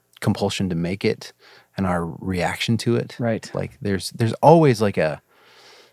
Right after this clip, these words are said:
Speaker 1: there's always mystery. You know what I mean? When, when it
Speaker 2: Amen,
Speaker 1: comes to
Speaker 2: yeah.
Speaker 1: like, b-, b-, beauty and the way that it surprises us. Like, m-, I, you know, Lewis talked about Sehnsucht, which, if you don't know the word, it's this great little German word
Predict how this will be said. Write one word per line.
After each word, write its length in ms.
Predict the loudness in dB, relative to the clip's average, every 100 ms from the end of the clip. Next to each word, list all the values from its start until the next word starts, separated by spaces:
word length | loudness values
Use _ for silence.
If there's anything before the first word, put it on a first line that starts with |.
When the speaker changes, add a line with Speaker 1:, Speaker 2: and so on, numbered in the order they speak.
| _
Speaker 1:
there's 180 | 2 6
always 240 | 6 6
mystery. 500 | 6 2 0 -4 -4 -14 _ _ -2
You 80 | 0
know 80 |
what 100 | 2
I 40 | 2
mean? 260 | 2 0 0
When, 260 | 0 2
when 120 | 2 2
it 40 |
Speaker 2:
Amen, 100 | 4
Speaker 1:
comes 200 | 4 4
to 80 | 2
Speaker 2:
yeah. 40 | 4
Speaker 1:
like, 200 | 4 2
b-, 320 | -4 -4 -2
b-, 280 | 0 0 0
beauty 460 | 2 4 6 6
and 100 | 4
the 60 | 4
way 160 | 4
that 120 | 4 2
it 200 | -2 -8 -20 -20 -12
surprises 680 | -4 -2 4 4 4 0 0
us. 240 | 0 0
Like, 220 | -4 -2 -2
m-, 140 | -2 0
I, 240 | 0 0 -4 -10 -10 -8
you 120 | -2 0
know, 100 | 0
Lewis 400 | 0 2 2 2
talked 220 | 0 2
about 180 | -2 -2
Sehnsucht, 840 | -2 -2 -4 -4 -6 -6 -12 -18 _ _ _ _ -6
which, 180 | -2
if 160 | -2 0
you 60 | 2
don't 140 | 2
know 100 | 2
the 80 | 0
word, 200 | -2 -2
it's 140 | -4
this 220 | -6 -6 -8 -16 _ -8 -4
great 420 | 2 6 6 4 0
little 360 | 0 0 -2 -4
German 460 | 0 2 4 2 2
word 400 | 0 -2 -4